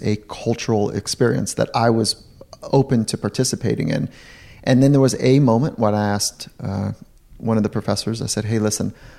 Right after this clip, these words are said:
I'm waking up in the morning and I'm brushing my teeth.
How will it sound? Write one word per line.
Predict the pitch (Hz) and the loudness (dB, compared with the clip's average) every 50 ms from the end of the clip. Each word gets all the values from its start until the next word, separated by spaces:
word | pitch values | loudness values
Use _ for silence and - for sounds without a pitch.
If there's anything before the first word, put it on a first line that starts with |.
| - - | -4 0
I'm | - 156 | 2 4
waking | 160 139 123 104 | 4 4 4 2
up | 104 104 - | 0 0 0
in | 107 | 0
the | 110 | 0
morning | 110 110 110 113 117 120 123 - - - - | 2 2 2 2 0 -2 -4 -6 -12 -14 -8
and | - 95 101 101 101 101 98 95 95 98 - - _ _ _ - - _ _ _ _ - - - _ - _ _ - - - - - - - - - _ - | -4 -2 0 0 0 0 -2 -2 -4 -6 -8 -12 _ _ _ -20 -20 _ _ _ _ -20 -20 -20 _ -20 _ _ -20 -20 -20 -20 -20 -20 -20 -20 -20 _ -8
I'm | - 110 | -6 0
brushing | 101 123 123 - - | 0 2 0 2 2
my | 113 104 | 0 0
teeth. | - - 113 110 135 147 - - | 0 0 -2 -2 -2 -2 -4 -12